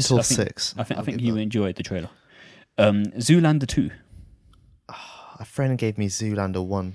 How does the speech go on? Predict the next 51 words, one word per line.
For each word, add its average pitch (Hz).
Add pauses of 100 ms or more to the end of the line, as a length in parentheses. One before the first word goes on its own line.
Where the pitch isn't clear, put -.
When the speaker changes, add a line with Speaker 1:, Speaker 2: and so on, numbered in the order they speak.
Speaker 1:
for 92
my 92
birthday 98
about 87 (120)
Speaker 2:
<laughs> -
Speaker 1:
ten 107
years 131
ago, 160
I 165
think. 196 (380)
Speaker 2:
And -
you -
still -
haven't 87
seen 92
it? -
Speaker 1:
I, 117
I 98
still 92
haven't 92
seen -
it. - (100)
Speaker 2:
<laughs> -
Speaker 1:
Apparently 185
it's 101
very 92
funny, 87 (120)
but -
I 359
Speaker 2:
Well, 370
Speaker 1:
haven't 95
seen 92
it. 98 (200)
Speaker 2:
I 214
only 160
watched 117
it 104
recently, 101
I 98
gotta -
say. 90
I'm 110
not 151
a 117
big 107
fan 90
of 87 (240)
Ben 87
Stiller 85 (480)
and 92
his 87